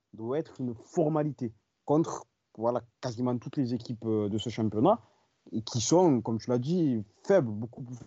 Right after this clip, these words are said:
faibles que l'O M. Donc ça doit être une formalité d'être conquérant, d'être protagoniste, d'être acteur, de, de devoir imposer son rythme et de faire des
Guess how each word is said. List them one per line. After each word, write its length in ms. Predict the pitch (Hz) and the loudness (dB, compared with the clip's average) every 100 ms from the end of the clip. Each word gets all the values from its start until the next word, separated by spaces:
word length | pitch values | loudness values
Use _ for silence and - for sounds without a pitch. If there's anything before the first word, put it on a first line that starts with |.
| _ | _
faibles 220 | 165 139 | -8 -6
que 100 | 131 | -2
l'O 140 | 143 208 | 0 2
M. 160 | 120 | 0
Donc 160 | 110 104 | -2 -4
ça 100 | 101 | -4
doit 100 | 107 | -6
être 140 | - | -4
une 80 | 113 | -6
formalité 500 | 104 107 107 95 175 | -2 0 0 4 4
d'être 400 | 135 117 - - | 4 0 -6 -6
conquérant, 800 | - 160 135 123 98 90 110 160 | -4 -2 -2 -2 -6 -2 0 2
d'être 180 | 139 113 | 2 -2
protagoniste, 720 | 156 135 123 110 110 160 - _ _ _ | -2 0 0 0 2 2 0 _ _ _
d'être 180 | 120 - - | -10 -10 -4
acteur, 560 | 170 - - 135 175 - _ _ - | -6 -4 0 2 2 -2 _ _ -14
de, 80 | 117 - | -12 -12
de 240 | 107 113 | -10 -6
devoir 340 | 120 131 131 - 180 | 0 2 2 0 2
imposer 380 | 170 135 143 | 2 2 -2
son 160 | 143 131 | -2 -4
rythme 300 | 113 202 165 | -4 -4 -4
et 40 | |
de 60 | 120 | -4
faire 180 | 113 113 | -4 -2
des 140 | 110 | -2